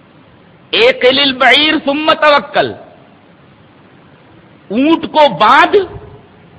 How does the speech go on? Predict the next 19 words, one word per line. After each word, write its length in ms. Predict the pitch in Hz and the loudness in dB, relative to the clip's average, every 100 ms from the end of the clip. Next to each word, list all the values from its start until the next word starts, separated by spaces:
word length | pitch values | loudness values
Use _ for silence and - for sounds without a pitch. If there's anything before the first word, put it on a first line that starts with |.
| _ | _
پھر 280 | - 392 - | 0 0 2
توکل 420 | 320 269 - 165 | 0 0 -2 -6
کر، 140 | 131 107 - - - - _ _ _ _ _ _ | -6 -12 -14 -20 -20 -20 _ _ _ _ _ _
یعنی 500 | 123 170 233 311 440 349 - - - - - - - - - - | -4 -2 -2 -2 -4 -8 -20 -20 -20 -20 -20 -20 -20 -20 -20 -14
پہلے 400 | - 147 208 269 | -4 0 2 2
تدبیر 680 | 285 - 240 208 185 285 320 311 302 | 0 0 -2 -2 -2 0 0 -2 0
کر، 200 | 302 269 | 0 2
یہ 160 | 262 | 0
تیری 520 | 269 285 311 339 269 | -2 0 0 0 0
ذمہ 200 | 320 311 294 | 0 0 2
داری 320 | 262 247 185 | 2 2 -2
ہے، 140 | 110 - - - - - | -6 -8 -20 -20 -20 -12
اس 140 | 214 240 - | -8 -8 -6
کے 80 | 302 302 | -2 0
بعد 200 | 269 285 302 | 2 2 4
اب 240 | 285 294 | 2 2
اونٹ 560 | 277 262 285 330 339 330 320 - - - - | -4 -2 -2 0 -4 -4 -6 -10 -20 -18 -4
تیرے 280 | 202 247 285 - | 0 4 2 2
پاس 280 | 262 277 | 2 2